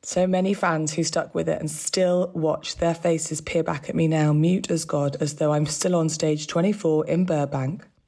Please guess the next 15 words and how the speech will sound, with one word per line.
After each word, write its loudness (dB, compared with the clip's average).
Their 2
laughter, 0
which -2
for 0
so 2
long 0
gave 0
me 2
purpose, -2
echoes -2
still 0
up -4
these 0
canyon 2
sides, 0